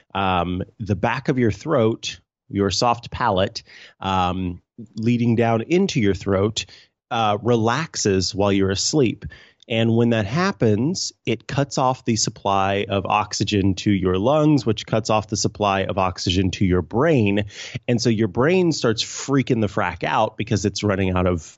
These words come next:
uh, oxygen. And so it wakes you up, startles you awake from sleep. And it often happens in a way that doesn't completely pull you out of sleep. So you spend all night waking up over and over and over again,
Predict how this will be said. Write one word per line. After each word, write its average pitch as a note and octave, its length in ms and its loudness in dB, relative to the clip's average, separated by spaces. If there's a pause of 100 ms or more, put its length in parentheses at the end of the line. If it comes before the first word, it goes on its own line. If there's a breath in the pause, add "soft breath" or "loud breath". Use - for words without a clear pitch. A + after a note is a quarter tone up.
uh, F#2 360 0
oxygen. G#2+ 720 0 (240 loud breath)
And A#2 160 0
so A#2+ 120 2
it A2 180 -2
wakes A#2 380 -2
you A2+ 120 2
up, G#2 240 0
startles D#3 800 0
you G#2 160 2
awake G#2 400 0
from F#2+ 260 -2
sleep. C3 460 0 (500 loud breath)
And A2+ 400 0 (540)
it D3 180 -2 (480)
often D#3 300 0
happens C#3 480 0
in C3 60 4
a A#2 80 4
way A2 300 2
that A2+ 120 -2
doesn't A#2+ 300 0
completely A2+ 400 0
pull B2 280 0
you A#2+ 240 2
out G2+ 220 0
of B2 80 -2
sleep. D#3+ 400 2 (360 loud breath)
So - 120 -2
you A2 240 4
spend C3 760 2
all B2 240 4
night A#2 360 0
waking A2+ 400 0
up A2 180 2
over G2+ 300 2
and G2 100 0
over G2+ 260 2
and F#2+ 120 2
over A2+ 260 2
again, F#2 520 0